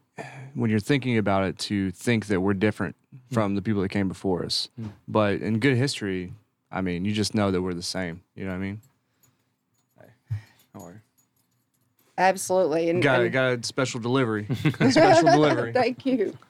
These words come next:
Speaker 1: <clears throat> Um,
Speaker 3: Well, there's, and there's so many things like that.
Speaker 1: Yeah.
Speaker 3: Um,
Speaker 2: Get you a chair.
Speaker 3: you know, that are, um,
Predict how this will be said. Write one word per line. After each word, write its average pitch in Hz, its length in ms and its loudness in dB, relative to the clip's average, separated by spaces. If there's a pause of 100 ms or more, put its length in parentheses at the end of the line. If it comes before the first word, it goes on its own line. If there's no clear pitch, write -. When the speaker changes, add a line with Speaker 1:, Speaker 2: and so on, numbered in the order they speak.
(640)
Speaker 1:
<clears throat> 170 300 -2 (1160)
Um, - 260 -14
Speaker 3:
Well, 170 300 2
there's, 208 280 0
and 214 200 2
there's 202 140 2
so 262 160 6
many 226 300 2
things 160 300 -6
like 156 220 -6
that. 156 300 -8
Speaker 1:
Yeah. 165 340 2
Speaker 3:
Um, 160 160 -2 (500)
Speaker 2:
Get - 260 -12
you - 80 -20
a - 60 -20
chair. - 420 -10
Speaker 3:
you 190 120 2
know, 180 220 2
that 180 260 4
are, 170 480 2
um, 156 260 2